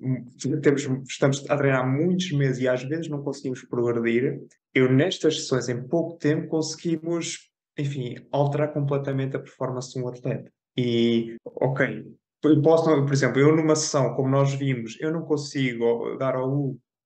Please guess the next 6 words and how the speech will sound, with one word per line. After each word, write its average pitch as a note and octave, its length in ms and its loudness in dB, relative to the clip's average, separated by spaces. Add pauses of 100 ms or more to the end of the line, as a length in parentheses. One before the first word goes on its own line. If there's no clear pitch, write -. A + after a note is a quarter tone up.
(200)
assim, C3+ 360 -6
grandes, C#3 480 -4
grandes B2 340 -4
ganhos A#2+ 300 -6
de - 100 -20
performance. B2+ 880 -4